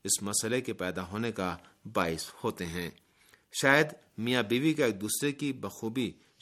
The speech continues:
شناخت نہ ہونا، عدم اعتماد، مالی مسائل وغیرہ اس قسم کے طلاق کا باعث بنتے ہیں۔ آج کے پروگرام میں ہم اسی قسم کے طلاق اور اس کے نتائج کے بارے میں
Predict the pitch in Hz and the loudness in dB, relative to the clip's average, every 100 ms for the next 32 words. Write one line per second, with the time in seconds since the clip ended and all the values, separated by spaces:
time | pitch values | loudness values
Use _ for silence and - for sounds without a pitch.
0 | - 110 110 123 - 95 95 90 110 120 | -8 0 2 2 0 -6 -6 -4 -2 -2
1 | 131 - _ _ 104 113 127 127 - 98 | -4 -10 _ _ -6 -4 -4 -4 -6 -8
2 | 95 92 107 123 - _ _ 101 107 123 | -6 -2 0 0 -4 _ _ 0 2 4
3 | 120 101 98 101 92 90 101 107 98 113 | 2 0 0 0 0 -2 -2 -2 -2 -4
4 | - _ - - - - 131 120 110 - | -10 _ -2 0 2 0 -2 -4 -6 -4
5 | 95 107 110 - 92 98 90 90 - 110 | 0 0 0 -4 -6 -4 -4 -4 -6 -6
6 | 98 - 90 87 78 - _ _ _ _ | -6 -6 -10 -10 -12 -14 _ _ _ _
7 | _ 127 185 202 170 160 165 175 160 160 | _ 4 4 2 2 2 4 4 2 0
8 | 135 - 143 120 - 127 113 98 90 107 | 0 -2 -2 -2 -4 -4 -6 -4 -2 -2
9 | - 101 95 104 90 90 92 95 90 92 | -2 -2 -2 -4 -6 -4 -4 -4 -8 -6
10 | 107 117 95 | -6 -4 -6